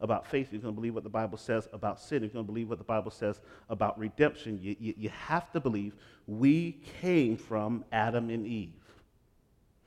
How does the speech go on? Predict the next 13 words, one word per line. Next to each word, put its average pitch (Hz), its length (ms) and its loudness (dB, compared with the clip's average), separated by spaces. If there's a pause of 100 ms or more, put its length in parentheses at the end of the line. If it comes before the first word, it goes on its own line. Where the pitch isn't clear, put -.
(200)
And 135 180 2
from 190 600 4 (680)
our 151 220 6
foreparents, 147 1300 2
we 156 260 2
have 110 560 0 (600)
all 170 520 4
of 143 200 -6
the 143 80 2
diversity 123 1000 -6
that 113 260 -6
we 107 140 -10
see 107 600 -6